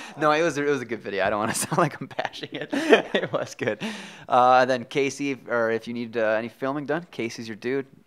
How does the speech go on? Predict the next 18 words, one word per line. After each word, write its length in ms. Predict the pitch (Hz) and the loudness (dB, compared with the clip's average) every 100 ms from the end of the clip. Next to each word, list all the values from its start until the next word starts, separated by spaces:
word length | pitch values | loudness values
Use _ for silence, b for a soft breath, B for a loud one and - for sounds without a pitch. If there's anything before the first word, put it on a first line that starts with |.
| - | -6
Uh, 260 | 104 107 107 - | -2 0 -2 -8
you 100 | - | -16
can 80 | 113 | -10
find 180 | 104 113 | -2 -2
him 60 | 110 | -2
on 80 | 107 | -4
Facebook, 420 | 113 113 117 - | -8 -8 -10 -10
Casey 300 | 110 113 104 | -10 -10 -14
Flips, 320 | - 123 - | -6 -4 -4
and 120 | 113 | -10
Pete, 240 | - 151 - | -4 -4 -2
F 240 | 131 113 - _ _ | -2 -2 -6 _ _
L 220 | 113 107 | 0 0
I 160 | 107 107 | 0 -2
P 220 | - 117 | -4 -4
S 160 | 107 110 | -4 -6
E 100 | 110 | -8
N. 160 | 110 | -8